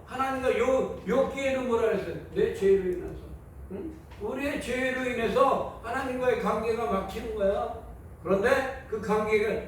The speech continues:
관계에서 "내 죄를 사노라." 그러니까 그 죄로 인해서 우리에게 임했던 형벌이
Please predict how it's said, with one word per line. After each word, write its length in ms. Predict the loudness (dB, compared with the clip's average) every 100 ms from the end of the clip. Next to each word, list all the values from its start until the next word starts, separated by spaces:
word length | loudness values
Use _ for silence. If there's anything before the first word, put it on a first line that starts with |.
| -8
관계에서 840 | 0 2 4 6 6 6 2 0 0
"내 280 | 2 2 2
죄를 520 | 8 10 10 8 4
사노라." 1120 | 0 -2 -2 0 0 0 0 -2 -2 -6 -8 -12 -16 -12
그러니까 420 | -8 -4 0 2
그 180 | 0 -2
죄로 320 | 0 2 4
인해서 760 | 4 4 4 8 8 8 0 -6
우리에게 640 | -8 0 4 4 4 4 4
임했던 580 | 2 4 4 4 -2 -8
형벌이 920 | -8 -6 2 6 8 8 6 4 -4